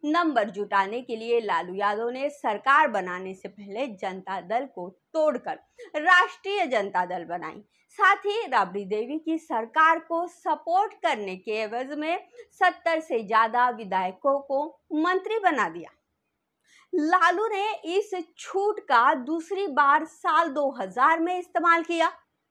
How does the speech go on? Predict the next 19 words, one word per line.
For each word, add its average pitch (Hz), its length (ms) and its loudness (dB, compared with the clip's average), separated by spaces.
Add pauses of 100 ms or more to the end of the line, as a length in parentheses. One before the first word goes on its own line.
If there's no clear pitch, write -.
(1000)
विधानसभा 392 680 4
चुनाव 349 440 2
में 285 260 -2
लालू 349 340 4
यादव 330 360 2
की 330 140 -8
पार्टी 302 500 2
आरजेडी 269 640 2
के 294 260 2
एक 254 140 0
सौ 262 180 -6
चौबीस 254 520 -4
विधायक 226 560 -2
जीत 233 460 -6
कर 202 160 0
आए। 202 240 4 (400)
इस 403 200 -2
वजह 330 440 4
से 320 280 2